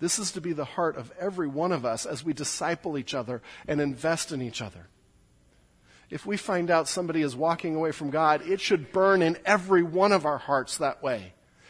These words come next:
And there should be tears, and there should be anguish, and there should be an intense desire to, "How can I love on them and bring truth into their lives and bring them back to God?"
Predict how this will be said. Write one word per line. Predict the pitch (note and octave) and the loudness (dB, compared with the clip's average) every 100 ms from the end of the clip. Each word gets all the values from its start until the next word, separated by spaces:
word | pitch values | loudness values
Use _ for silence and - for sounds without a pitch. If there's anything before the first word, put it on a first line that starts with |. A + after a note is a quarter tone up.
| - | -10
And | D#3+ E3 | -2 2
there | F#3 | 4
should | F#3 F#3 | 2 -4
be | E3+ | -6
tears, | - - A3 G#3 E3 D#3 | -6 -2 6 6 6 4
and | F3 | 2
there | F#3 | 2
should | F#3+ | 0
be | E3+ D3+ | -2 -2
anguish, | G3+ A#3 A3+ E3+ C3+ - - - - | 4 4 4 2 0 -2 -6 -12 -8
and | F#3 F#3+ | -2 2
there | F#3+ | 2
should | - | 0
be | E3+ F#3+ | 0 0
an | F#3 F#3 | 2 2
intense | F3 E3 - A#3+ - | 2 0 0 0 0
desire | G3+ D#3+ F#3 G3+ F#3+ | 0 4 6 8 8
to, | E3+ | 6
"How | - G#3+ | 4 4
can | G#3+ A3+ | 4 2
I | F#3+ | 2
love | G3 G#3+ G#3+ | 8 8 8
on | A3 | 6
them | G#3 G#3+ G3+ | 4 4 2
and | F3+ | 0
bring | F#3+ G3 | 0 0
truth | - B3 B3 A3+ | 0 -2 -2 0
into | G#3+ G#3 | 2 6
their | G3+ G3+ | 8 10
lives | G3 G3 F3+ | 10 10 6
and | E3+ | 2
bring | E3+ F#3+ | 2 2
them | F#3 | 4
back | F3+ D#3+ | 4 2
to | - | 0
God?" | D#3+ C#3+ A#2 | -2 -2 -2